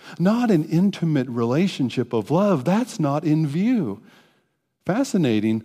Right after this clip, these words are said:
some of the aspects of false gods, demon-driven, haven't changed all through the centuries. From then until now, it's an oppression of humanity versus a love relationship with the God who made us and who would redeem us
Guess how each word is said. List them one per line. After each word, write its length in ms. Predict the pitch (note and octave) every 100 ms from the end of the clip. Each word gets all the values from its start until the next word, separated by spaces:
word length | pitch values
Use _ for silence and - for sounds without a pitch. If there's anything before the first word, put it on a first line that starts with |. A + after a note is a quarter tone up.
| -
some 200 | - F3+
of 80 | G3+
the 120 | D#3+
aspects 580 | C3+ F3 F3+ - C3 -
of 180 | D#3 A2+
false 460 | - D#3+ G3 G3 B2
gods, 420 | C#3+ F3+ D3+ A#2
demon-driven, 960 | A#2+ G3 F3+ B2 A2 A3 C4 E3 A#2 A2+ - _ _ -
haven't 260 | A3 B3 F3+
changed 380 | G3+ A#3 D3
all 160 | D#3 A3
through 180 | G#3+ A3
the 80 | G3+
centuries. 640 | G3 F3+ C#3+ A2 G#2 - _ _ _ _ _ _ _
From 240 | B2+ A2+
then 240 | C3+ F#3 G3+
until 260 | F#3 F#3+
now, 400 | F3 C#3 A#2 G#2+ G3+ F3
it's 160 | E3
an 80 | E3+
oppression 640 | F3+ - - C4+ A#3+ G#3 D3+
of 140 | A2+
humanity 760 | B2+ A2+ G#2+ G#2 G2+ G#2 A#2 B2+ - -
versus 460 | A2 C#3+ D3 D3+ -
a 100 | A#2
love 420 | A2+ C#3 E3 D3+
relationship 720 | D3 C3+ B2 - G#2 A2 -
with 140 | G2+ -
the 60 |
God 420 | G2 C3 D3 D#3
who 160 | B2 A#2
made 360 | A2 C3+ D#3+ C#3+
us 220 | A#2 - A3 C#3+
and 140 | G#2+
who 120 | C3
would 240 | A#2+ A2 G2+
redeem 380 | G#2 B2+ C#3
us 240 | G#2 F#2